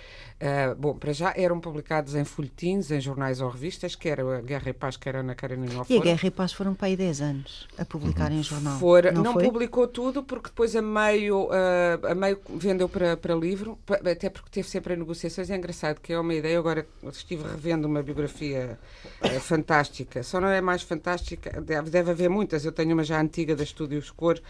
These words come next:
Speaker 1: penso que de um francês, só não é mais fantástica, Daniel Gilles. É muito bem escrita, mas, eh, menoriza muito a, a, a Sofia Tolstói,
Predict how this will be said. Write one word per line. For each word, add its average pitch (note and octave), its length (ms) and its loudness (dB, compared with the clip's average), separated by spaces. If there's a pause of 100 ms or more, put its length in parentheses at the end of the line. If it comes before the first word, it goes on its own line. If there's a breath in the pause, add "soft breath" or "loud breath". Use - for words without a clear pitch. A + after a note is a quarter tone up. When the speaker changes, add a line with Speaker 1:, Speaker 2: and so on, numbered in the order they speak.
(260 loud breath)
Speaker 1:
penso D#3+ 220 -2
que - 80 -12
de D#3+ 80 4
um E3 60 6
francês, E3 680 -2 (320 loud breath)
só F#3+ 180 2
não F#3+ 60 6
é - 20 4
mais F#3 200 6
fantástica, E3+ 580 0
Daniel E3 400 4
Gilles. E3+ 420 -4 (540 soft breath)
É D#3+ 60 4
muito F#3+ 240 2
bem F#3+ 100 0
escrita, G#3 460 -2
mas, F3 400 0
eh, E3 500 2
menoriza G3 600 4
muito F3+ 280 2
a, F3 40 6
a, C#3 760 0
a C3 40 -4
Sofia D3+ 340 -4
Tolstói, D3 480 -4